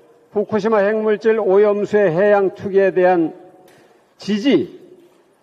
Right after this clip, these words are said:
또는 양해가 있었다는 유추를 가능하게 합니다. 윤석열 대통령과 정부에 묻습니다. 후쿠시마 핵물질 해양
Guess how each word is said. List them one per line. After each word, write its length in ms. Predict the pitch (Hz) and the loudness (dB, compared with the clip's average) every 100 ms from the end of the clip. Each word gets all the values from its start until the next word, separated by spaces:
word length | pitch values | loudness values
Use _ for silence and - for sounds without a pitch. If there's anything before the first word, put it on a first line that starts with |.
| _ _ | _ _
또는 400 | 220 254 180 117 | 0 2 2 0
양해가 480 | 120 156 220 247 | 0 2 2 2
있었다는 800 | 214 165 202 - 175 160 151 147 - - _ _ _ 147 | 0 0 -4 0 0 0 -2 -6 -18 -20 _ _ _ -6
유추를 460 | 156 156 170 170 | -6 -4 -4 -4
가능하게 460 | 156 143 139 131 120 | -4 -4 -2 -2 -2
합니다. 360 | 104 92 - - _ _ _ _ _ _ _ _ _ _ _ _ - | -6 -10 -14 -20 _ _ _ _ _ _ _ _ _ _ _ _ -2
윤석열 540 | 165 180 208 202 202 | 0 2 2 2 2
대통령과 880 | 185 180 175 160 156 135 127 143 180 - _ _ _ _ _ _ _ _ _ _ | 2 0 -2 -2 -2 -2 -2 -2 -10 -20 _ _ _ _ _ _ _ _ _ _
정부에 480 | 156 160 170 185 175 | -2 0 2 2 2
묻습니다. 640 | 165 175 208 156 117 87 - - _ _ _ _ _ _ _ _ _ _ _ _ _ _ _ _ _ _ _ | 0 -2 -2 -2 -2 -6 -12 -20 _ _ _ _ _ _ _ _ _ _ _ _ _ _ _ _ _ _ _
후쿠시마 420 | - 196 220 202 214 | -8 -4 -4 -2 0
핵물질 640 | 196 208 208 202 214 208 | 0 0 -2 -2 0 0
해양 580 | 180 196 202 202 175 | 2 2 2 0 -4